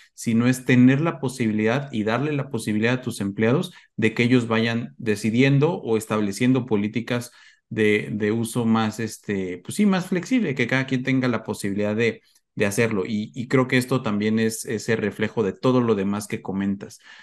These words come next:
No es del blanco al negro y del negro al blanco,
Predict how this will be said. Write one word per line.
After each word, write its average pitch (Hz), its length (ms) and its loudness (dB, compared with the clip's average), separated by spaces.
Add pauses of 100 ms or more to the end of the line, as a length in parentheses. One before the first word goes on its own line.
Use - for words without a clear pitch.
(160)
No 120 180 2
es 120 340 0 (160)
del 101 340 0
blanco 123 460 2
al 104 140 2
negro 123 460 0
y 110 100 -6
del 98 220 -2
negro 117 220 2
al 113 60 2
blanco, 113 460 0